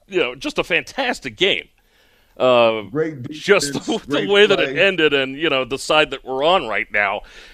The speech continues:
Speaker 1: it's, uh, it's just such a huge gut punch, man.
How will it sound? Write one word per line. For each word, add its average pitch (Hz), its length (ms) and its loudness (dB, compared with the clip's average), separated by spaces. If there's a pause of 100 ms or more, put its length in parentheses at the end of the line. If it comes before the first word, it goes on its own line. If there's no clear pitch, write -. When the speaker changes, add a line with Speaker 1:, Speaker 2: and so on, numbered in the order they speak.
Speaker 1:
it's, - 340 -2
uh, 123 440 4
it's 127 260 0
just - 200 -4
such - 260 -2
a - 60 -2
huge - 600 -6
gut 113 260 0
punch, 95 300 -6
man. 101 240 0